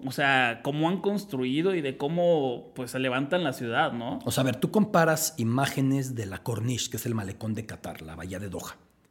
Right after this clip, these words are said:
Speaker 2: en el año mil novecientos noventa y ocho,
Speaker 1: Sí.
Speaker 2: con la actualidad. Y ahí casi ves puro desierto con construcciones bajas.
Speaker 1: Y hasta lo presumen, ¿no?
Speaker 2: Sí,
Speaker 1: Este
Speaker 2: claro.
Speaker 1: era
Speaker 2: Esto
Speaker 1: en
Speaker 2: era.
Speaker 1: noventa y ocho.
Speaker 2: Sí,
Speaker 1: Y
Speaker 2: claro.
Speaker 1: ahora es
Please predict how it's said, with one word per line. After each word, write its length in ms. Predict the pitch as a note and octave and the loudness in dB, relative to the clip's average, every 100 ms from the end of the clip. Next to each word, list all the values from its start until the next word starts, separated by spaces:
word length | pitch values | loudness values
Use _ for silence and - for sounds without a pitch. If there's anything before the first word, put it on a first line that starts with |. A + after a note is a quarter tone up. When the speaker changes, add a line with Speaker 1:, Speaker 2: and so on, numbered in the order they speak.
| _ _ _ _ - | _ _ _ _ 0
Speaker 2:
en 260 | C#3 D3 C#3 | 4 4 4
el 160 | C#3 | 4
año 480 | D#3 E3+ E3+ E3 E3 | 6 6 6 2 0
mil 160 | C3+ C#3+ | 0 2
novecientos 460 | C#3 - C3 C#3 | 2 0 -2 -2
noventa 360 | B2 G#2 F#2 F2 | -4 -6 -8 -8
y 100 | G2 | -8
ocho, 200 | - - - _ - | -8 -12 -14 _ -18
Speaker 1:
Sí. 240 | D3+ C#3+ | -16 -10
Speaker 2:
con 120 | - | -6
la 60 | G2+ | -6
actualidad. 460 | - F2 G#2+ G3+ - - _ _ _ - | -6 -4 -4 -6 -8 -20 _ _ _ -4
Y 120 | G#2 | 0
ahí 100 | D3+ | 0
casi 240 | D#3 - | 0 0
ves 140 | D#3+ F3 | 0 4
puro 200 | G#3+ F#3+ | 4 4
desierto 560 | - - F3+ B3+ - | 6 6 6 6 2
con 140 | - A2+ | -2 -4
construcciones 540 | A2 A2 - F3+ C#3+ | -6 -4 0 0 2
bajas. 340 | - - - - | 0 -2 -6 4
Speaker 1:
Y 100 | E3 | 6
hasta 180 | E3+ | 8
lo 180 | E3 C#3 | 6 6
presumen, 540 | - C3+ F#3 G3 C#3 C3+ | 2 4 6 6 6 6
¿no? 160 | F#3 - | 4 6
Speaker 2:
Sí, 60 | F3+ | 6
Speaker 1:
Este 540 | G3+ A3 A#3+ A#3+ - | 6 8 8 8 6
Speaker 2:
claro. 120 | F3+ | 6
Speaker 1:
era 140 | G3 A3 | 10 10
Speaker 2:
Esto 140 | A#3 | 10
Speaker 1:
en 80 | B3 | 10
Speaker 2:
era. 100 | D#3 | 8
Speaker 1:
noventa 320 | D3+ C#3+ C#3+ | 8 6 6
y 80 | D3+ | 8
ocho. 280 | D#3 D#3 - | 8 4 -2
Speaker 2:
Sí, 140 | - C3 | -4 2
Speaker 1:
Y 20 | |
Speaker 2:
claro. 220 | D#3+ D#3+ | 2 2
Speaker 1:
ahora 100 | |
es 60 | - | -2